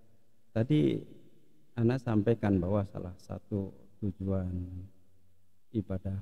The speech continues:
puasa ini kan la'allakum tattaqun. Ya, agar kita ini menjadi pribadi muttaqin.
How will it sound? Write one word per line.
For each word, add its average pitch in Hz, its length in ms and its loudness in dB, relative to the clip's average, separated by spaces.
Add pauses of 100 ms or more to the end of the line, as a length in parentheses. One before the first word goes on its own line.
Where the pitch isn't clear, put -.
(120)
puasa 98 480 -2
ini 101 300 -2
kan 110 240 4
la'allakum 110 800 2 (720)
tattaqun. 95 640 -4 (1040)
Ya, - 120 -20 (280)
agar 101 200 -8 (160)
kita 107 440 0
ini 117 240 2
menjadi 101 500 0
pribadi 101 720 -2 (960)
muttaqin. 104 640 0